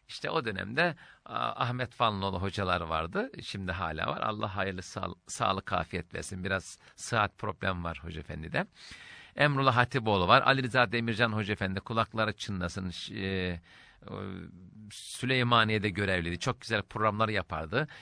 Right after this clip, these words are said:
İstanbul'un ünlü hocalarını toplar. Böyle iki, öğle ikindi arası, e,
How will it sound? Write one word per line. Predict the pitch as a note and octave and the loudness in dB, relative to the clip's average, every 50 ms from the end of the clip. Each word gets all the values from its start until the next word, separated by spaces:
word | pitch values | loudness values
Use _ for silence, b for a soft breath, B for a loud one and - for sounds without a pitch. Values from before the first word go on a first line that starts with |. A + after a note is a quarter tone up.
| B B | B B
İstanbul'un | B D3 C3+ - - D#3 C#3 B2+ B2 B2 B2 B2 | B -6 -4 2 6 8 8 8 6 4 2 2
ünlü | C#3 C#3 C3 B2+ A#2+ | 2 2 2 2 2
hocalarını | A2 A2 - A2+ G#2 G#2 F#2+ F#2 | 0 0 2 2 2 2 0 0
toplar. | - - C#3+ A#2+ - - G#2+ B2 D#3 D#3+ B B B B B B - | -2 0 0 0 2 6 6 6 6 4 B B B B B B 0
Böyle | A#2+ B2 B2 A#2 A#2+ A#2+ A2+ A2 G#2+ G#2+ | 2 2 4 4 4 4 4 2 -2 -4
iki, | - - B2 - - - A#2+ A2+ A2 G#2+ F#2+ - - B2 | -4 -8 -10 -10 -10 -10 -8 -6 -6 -6 -8 -6 -2 0
öğle | B2 B2 A#2+ A#2 A2+ C3 C#3 C3 | 2 2 2 2 2 2 2 0
ikindi | B2+ - - B2 B2 A#2+ A#2+ | -2 -4 -4 -2 2 2 4
arası, | A2+ G2 F2+ - - - D#3+ E3 E3+ - B B B B B B | 4 2 2 0 0 2 2 2 0 -2 B B B B B B
e, | - | -10